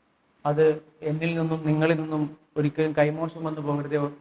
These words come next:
എന്ന് ഓർമ്മപ്പെടുത്തുകയാണ്. റസൂലുള്ളാഹി സ്വല്ലല്ലാഹു അലൈഹി വസല്ലമയുടെ വസിയത്തിന് ഒന്നുകൂടി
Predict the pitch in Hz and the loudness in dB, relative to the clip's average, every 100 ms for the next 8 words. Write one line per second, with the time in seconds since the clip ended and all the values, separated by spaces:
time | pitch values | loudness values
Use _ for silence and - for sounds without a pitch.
0 | - 147 139 139 143 143 143 147 135 131 | -8 -2 -2 0 -2 -4 -6 -2 0 -2
1 | 131 - _ _ _ _ _ _ _ _ | -6 -18 _ _ _ _ _ _ _ _
2 | _ _ - 143 170 170 165 165 156 156 | _ _ -6 -4 0 2 2 0 0 2
3 | 156 156 151 151 147 147 147 147 143 131 | 2 0 -4 -8 -6 -4 -2 -2 -2 -4
4 | - _ _ _ _ _ _ _ _ _ | -12 _ _ _ _ _ _ _ _ _
5 | 151 151 - 175 175 165 - - _ _ | -2 -2 -2 -2 -2 -2 -6 -8 _ _
6 | _ _ _ _ _ _ _ - 156 175 | _ _ _ _ _ _ _ 0 0 0
7 | 151 160 | -4 -4